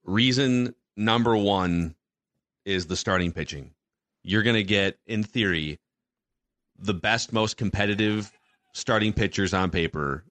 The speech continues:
that you've run out in a playoff series. I know Johan Santana is the best pitcher they've had in the last twenty years,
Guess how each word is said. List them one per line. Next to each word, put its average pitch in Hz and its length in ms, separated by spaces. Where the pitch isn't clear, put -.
that 92 200
you've 98 260
run 95 160
out 92 280
in 90 80
a 82 60
playoff 73 320
series. 50 380
I 113 120
know 127 220
Johan 123 400
Santana 113 520
is 101 280
the 95 100
best 156 240
pitcher 170 280
they've 156 160
had 143 440
in 123 100
the 131 60
last 127 240
twenty 123 240
years, 110 340